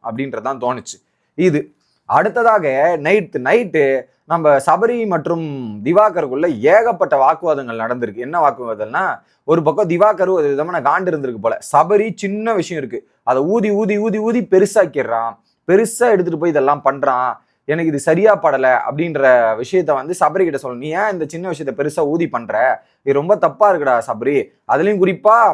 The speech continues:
எக்ஸாம்பிள் சொல்லுனே" அப்படின்னும் போது, அந்த முத்த மேட்டரானு, ஆமா அது கூட ஒரு எக்ஸாம்பிள் தான். ஆனா அந்த முத்த மேட்டர்ல சபரி என்னமோ திவாகருக்கு நல்லது தான் பண்ணாரு. So, அந்த மாதிரி "கிட்ட போவாதீங்க, டச் பண்ணாதீங்க, இது நல்லா இல்ல" அப்படின்றது சொன்னாரு.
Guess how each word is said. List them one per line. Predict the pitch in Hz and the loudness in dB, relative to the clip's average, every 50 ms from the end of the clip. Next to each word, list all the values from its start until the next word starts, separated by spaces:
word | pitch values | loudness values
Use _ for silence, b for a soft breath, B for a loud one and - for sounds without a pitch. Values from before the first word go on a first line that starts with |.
| 123 - _ | 0 -6 _
எக்ஸாம்பிள் | 156 160 165 156 170 233 240 220 208 175 135 | -4 -4 -2 0 0 0 2 2 0 -2 -2
சொல்லுனே" | 151 147 147 143 143 147 | -4 -6 -6 -4 -2 0
அப்படின்னும் | 143 135 139 135 131 127 117 | 0 0 -2 -4 -6 -6 -4
போது, | 123 143 170 190 | -2 0 2 0
அந்த | 180 156 147 | 0 0 -2
முத்த | 139 151 160 156 - 233 | -6 -6 -6 -4 -2 -2
மேட்டரானு, | 208 185 170 143 - - 139 131 131 135 131 123 113 - _ _ _ _ _ | 0 2 0 0 0 0 -2 -2 -2 -6 -8 -8 -12 -14 _ _ _ _ _
ஆமா | 151 165 185 180 175 170 170 160 131 | -2 0 0 2 2 2 2 2 2
அது | 123 139 156 170 | 2 0 0 2
கூட | - 214 226 | 2 4 6
ஒரு | 240 220 185 | 6 6 6
எக்ஸாம்பிள் | 160 139 185 185 170 147 151 | 2 0 -2 -2 -2 -2 -2
தான். | 147 135 117 - | -2 -2 -2 -4
ஆனா | - 120 131 147 | -6 -8 -6 -6
அந்த | 147 139 | -6 -6
முத்த | 127 127 131 120 - 180 | -8 -10 -8 -2 0 0
மேட்டர்ல | 180 175 175 170 147 160 180 190 190 - | 0 2 0 -2 0 0 2 2 2 2
சபரி | 143 131 127 139 180 185 | 2 0 2 2 2 2
என்னமோ | 175 165 165 160 156 160 175 190 208 190 151 | 0 0 -4 -8 -6 -2 0 2 0 0 0
திவாகருக்கு | 131 135 160 185 190 165 180 165 156 143 131 | 0 2 2 2 2 2 -2 -4 -4 -4 -4
நல்லது | 135 156 170 160 | -2 -2 -2 -2
தான் | 147 170 165 160 147 | -2 -2 -2 -2 -2
பண்ணாரு. | 143 139 135 131 113 104 - _ _ _ _ _ _ _ | -4 -2 -2 -4 -4 -4 -8 _ _ _ _ _ _ _
So, | - 156 | -2 -2
அந்த | 139 135 131 | -2 0 0
மாதிரி | 151 180 190 185 | 0 0 0 0
"கிட்ட | - 180 160 147 214 | -2 -4 0 0 0
போவாதீங்க, | 180 170 180 170 165 156 151 151 151 151 | 2 2 4 4 4 4 2 0 -4 -4
டச் | 147 151 147 - - | -2 -2 -4 -4 -8
பண்ணாதீங்க, | - 175 160 156 143 160 190 190 | -8 -4 -2 -2 0 -2 -2 -4
இது | 165 | -2
நல்லா | 139 131 139 165 190 196 190 | -2 0 2 4 4 4 4
இல்ல" | 175 170 165 165 | 4 4 4 4
அப்படின்றது | 160 135 127 143 170 175 175 175 160 156 - | 4 2 0 -4 -10 -8 -6 -4 -4 -4 -4
சொன்னாரு. | 151 151 170 190 180 147 120 | -4 -4 -2 0 0 0 0